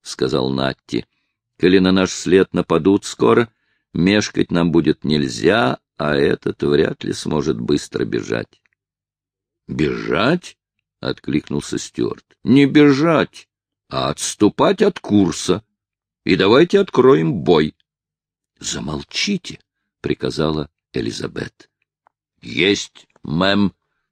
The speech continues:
«Не может быть, чтобы вы покинули нас, кожаный чулок», — проговорила мисс Темпл. «Умоляю вас,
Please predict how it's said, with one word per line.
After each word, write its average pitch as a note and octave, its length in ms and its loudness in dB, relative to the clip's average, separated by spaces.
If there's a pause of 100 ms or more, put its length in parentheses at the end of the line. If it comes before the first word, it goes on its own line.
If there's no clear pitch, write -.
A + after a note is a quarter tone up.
(1120)
«Не D#2+ 140 -2
может F#2 300 -2
быть, A2 200 -6
чтобы - 320 -10
вы C#2 120 0
покинули B1 560 -6
нас, A#1+ 260 -10
кожаный D2+ 380 -4
чулок», — E2 500 -6 (400)
проговорила D#2 520 0
мисс B1+ 340 -8
Темпл. C#2+ 380 -4 (440)
«Умоляю G2 560 2
вас, A1+ 260 -10